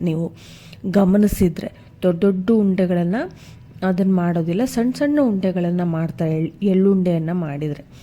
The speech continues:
ಆಮೇಲೆ ಸಾಮಾನ್ಯವಾಗಿ ಗರ್ಭಾವಸ್ಥೆಯಲ್ಲಿ ಇದನ್ನು ಸೇವಿಸೋದಿಲ್ಲ.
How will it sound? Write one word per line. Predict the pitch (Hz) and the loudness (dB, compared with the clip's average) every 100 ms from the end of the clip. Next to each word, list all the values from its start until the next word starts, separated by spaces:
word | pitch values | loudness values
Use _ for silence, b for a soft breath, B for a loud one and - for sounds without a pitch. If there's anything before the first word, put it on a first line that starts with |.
| B B B B - - - - - | B B B B -20 -20 -20 -14 -2
ಆಮೇಲೆ | 233 247 254 262 | 2 4 4 2
ಸಾಮಾನ್ಯವಾಗಿ | 262 196 214 254 254 233 190 185 277 311 B B B - 175 | 2 2 2 2 2 2 0 -2 -4 -6 B B B -14 0
ಗರ್ಭಾವಸ್ಥೆಯಲ್ಲಿ | 196 185 180 185 269 262 240 - 240 220 208 240 | 2 2 0 0 0 0 -2 -2 0 2 2 2
ಇದನ್ನು | 226 202 202 262 285 - | 0 0 0 0 -2 0
ಸೇವಿಸೋದಿಲ್ಲ. | 190 196 190 196 175 175 | 0 0 -2 -4 -2 -2